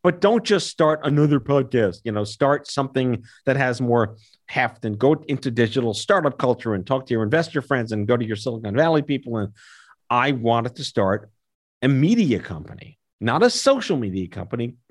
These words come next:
you know, screw that. Media, old school, regular, normal, maybe not print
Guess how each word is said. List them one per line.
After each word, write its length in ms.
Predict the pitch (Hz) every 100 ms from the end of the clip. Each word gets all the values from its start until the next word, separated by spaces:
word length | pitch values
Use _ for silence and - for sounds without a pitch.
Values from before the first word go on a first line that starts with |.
| _
you 80 | 110 92
know, 100 | 85
screw 340 | - - 196
that. 320 | 107 85 117 _ _ _ _
Media, 580 | 180 294 311 202 95 - _ _ -
old 280 | 339 330 -
school, 560 | - 302 233 131 - -
regular, 500 | 277 208 143 107 -
normal, 580 | 285 285 254 160 98 - _ _ _ _ _
maybe 200 | 175 190
not 280 | 175 151 -
print 400 | - 180 165 -